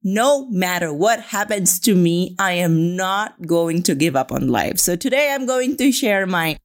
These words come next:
ten secrets or benefits, whatever you want to call it, with all of you. Okay, let's just call it benefits. Ten amazing benefits on not giving up. It's very powerful, you know. Real success in life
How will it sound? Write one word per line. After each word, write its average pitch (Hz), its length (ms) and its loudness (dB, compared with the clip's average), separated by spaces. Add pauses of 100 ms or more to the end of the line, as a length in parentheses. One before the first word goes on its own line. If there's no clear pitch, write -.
ten 269 760 0
secrets 214 720 0
or 190 180 -2
benefits, 240 680 -2
whatever 233 320 0
you 262 120 0
want 214 100 2
to 170 80 0
call 160 460 0
it, - 240 0
with 175 180 0
all 156 180 0
of 156 220 -4
you. 131 520 2 (600)
Okay, 180 260 2
let's 202 180 0
just 240 140 -2
call 208 180 -2
it 156 120 -10
benefits. 147 540 -2
Ten 320 400 -2 (120)
amazing 196 760 2
benefits 151 840 -2
on 160 300 0
not 147 360 -4 (100)
giving 131 340 2
up. 117 160 -4 (460)
It's 233 160 0
very 285 240 2
powerful, 160 720 0
you 170 220 2
know. 185 420 0
Real 320 400 2
success - 1080 -2
in 185 360 4
life 165 600 -2